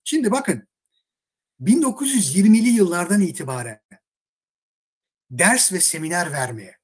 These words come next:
başlıyor Heidegger. Genç bir doçent. Nadiren de olsa Yahudi, Yahudilik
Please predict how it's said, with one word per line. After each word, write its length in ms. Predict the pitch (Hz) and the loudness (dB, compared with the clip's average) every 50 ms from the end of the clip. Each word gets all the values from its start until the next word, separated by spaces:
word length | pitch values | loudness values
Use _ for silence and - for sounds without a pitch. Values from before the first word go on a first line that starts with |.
| _ - | _ -20
başlıyor 420 | 107 - - - 127 113 101 98 | -16 -14 -12 -12 -12 -14 -14 -14
Heidegger. 560 | 123 113 104 101 92 - - - - - - _ _ _ _ _ _ _ _ _ _ - | -12 -12 -12 -14 -16 -18 -20 -20 -20 -20 -20 _ _ _ _ _ _ _ _ _ _ -4
Genç 320 | 127 175 208 214 - 196 | 0 2 2 2 4 4
bir 120 | 185 165 143 | 2 2 2
doçent. 420 | 139 131 - 151 127 - - - - _ _ _ _ _ _ _ _ _ _ _ _ _ _ _ _ _ - - - _ _ - | -2 -4 -4 -6 -8 -10 -12 -18 -20 _ _ _ _ _ _ _ _ _ _ _ _ _ _ _ _ _ -20 -20 -20 _ _ -4
Nadiren 580 | 147 165 180 220 247 311 349 320 214 143 131 | 0 2 4 4 6 6 4 4 4 0 -4
de 40 | 127 | -6
olsa 560 | 117 117 117 - - 190 214 254 277 - _ _ | -8 -4 -2 0 0 0 -2 -4 -8 -14 _ _
Yahudi, 720 | 127 127 135 160 151 156 185 185 156 208 262 302 320 - _ _ _ _ _ _ _ | -10 -4 -4 -4 -2 -2 -4 -2 -2 -4 -4 -4 -8 -14 _ _ _ _ _ _ _
Yahudilik 760 | - 127 127 156 151 165 185 170 185 190 208 285 277 - - | -10 -6 -4 -4 -2 -2 -2 0 2 0 0 0 -2 -6 -14